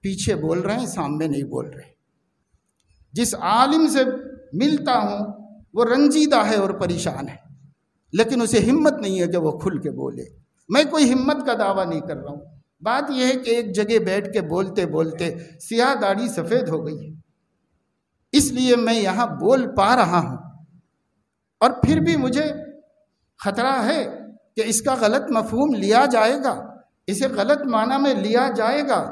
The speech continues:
गलत तरीके से फैलाया जाएगा। मगर कोई ऐसा करे तो वो जिम्मेदार है। मैं जो बोल रहा हूँ अल्लाह के लिए बोल रहा हूँ, साफ बात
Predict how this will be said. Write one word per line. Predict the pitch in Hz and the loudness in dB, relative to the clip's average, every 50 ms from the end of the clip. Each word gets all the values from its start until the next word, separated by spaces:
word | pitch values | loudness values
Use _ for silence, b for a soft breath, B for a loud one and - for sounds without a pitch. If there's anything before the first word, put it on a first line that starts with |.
| - - - - - | -12 -16 -18 -10 -4
गलत | 170 214 240 269 262 269 269 | -2 0 2 2 0 0 -2
तरीके | 254 233 247 262 - - 277 262 | -2 -2 -2 -2 -2 -2 -2 -2
से | - 277 | -2 -2
फैलाया | 269 - 208 214 214 220 226 254 269 269 254 | -2 -2 -2 0 2 2 2 2 2 0 0
जाएगा। | 190 214 220 254 294 311 285 285 254 196 - B B B B B B _ _ 123 | 0 2 2 2 2 2 2 0 0 0 0 B B B B B B _ _ -2
मगर | 156 196 208 202 214 196 - | -2 0 2 2 2 2 0
कोई | - 185 185 185 185 | -2 -2 0 0 0
ऐसा | 170 170 170 - 170 147 - | 0 0 0 0 -2 -2 -2
करे | - 165 165 196 254 285 | -2 0 0 2 2 2
तो | 247 190 165 | 2 0 0
वो | 165 240 277 | 0 0 0
जिम्मेदार | 262 220 156 143 135 131 - - - - | 0 -2 -4 -4 -8 -10 -12 -14 -16 -18
है। | - - - | -20 -18 -12
मैं | 127 147 208 277 - | -8 -6 -6 -6 -4
जो | 320 262 | -6 -6
बोल | 185 180 185 170 | -4 -4 -6 -6
रहा | 160 160 143 | -6 -6 -6
हूँ | 151 160 160 | -6 -6 -6
अल्लाह | 175 214 240 240 - | -6 -4 -4 -4 -4
के | - 185 151 | -4 -6 -8
लिए | 147 143 | -8 -10
बोल | 139 - 131 131 | -10 -10 -12 -14
रहा | - 139 | -14 -18
हूँ, | - _ | -20 _
साफ | - - 226 220 233 233 214 | -12 -8 -6 -6 -6 -6 -4
बात | 165 160 151 | -4 -4 -4